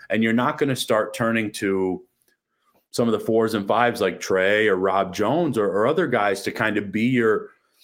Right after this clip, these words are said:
kind of preeminent three-point shooter. So it's something that whether,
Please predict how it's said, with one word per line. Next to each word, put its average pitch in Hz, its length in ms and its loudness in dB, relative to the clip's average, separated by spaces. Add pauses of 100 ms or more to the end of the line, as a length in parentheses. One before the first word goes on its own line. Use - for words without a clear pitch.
(220)
kind 151 160 2
of 127 60 -4
preeminent 120 520 2
three-point 110 500 0
shooter. 123 360 0
So 110 240 2
it's 107 180 0
something 143 480 0
that 117 60 -2
whether, 117 640 2